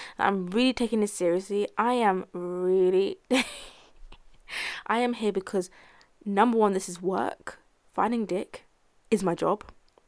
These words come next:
Number two, I put on makeup for you, bro. Can you respect that, please? Number three, I thought you wanted to kiss after Corona.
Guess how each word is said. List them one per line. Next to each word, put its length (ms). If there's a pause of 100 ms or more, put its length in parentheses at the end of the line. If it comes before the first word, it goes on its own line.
Number 160
two, 420 (580)
I 80
put 200
on 160
makeup 360
for 100
you, 160
bro. 400
Can 160
you 100
respect 360
that, 180
please? 440 (680)
Number 220
three, 500 (580)
I 60
thought 200
you 100
wanted 200
to 80
kiss 260
after 380
Corona. 520